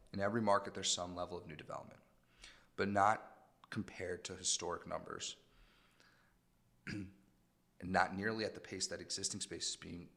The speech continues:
leased up. And here's the, the, the, the last caveat.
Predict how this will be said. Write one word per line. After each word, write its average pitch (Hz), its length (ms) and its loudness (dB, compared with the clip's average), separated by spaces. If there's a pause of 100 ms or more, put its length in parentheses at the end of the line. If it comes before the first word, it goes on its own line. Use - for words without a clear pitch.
leased 92 260 0
up. - 300 0 (1500)
And 110 540 2 (2750)
here's 107 300 2
the, 101 240 -4 (100)
the, - 140 -6 (160)
the, - 100 -12 (120)
the - 100 -2 (100)
last 110 320 4
caveat. - 460 -8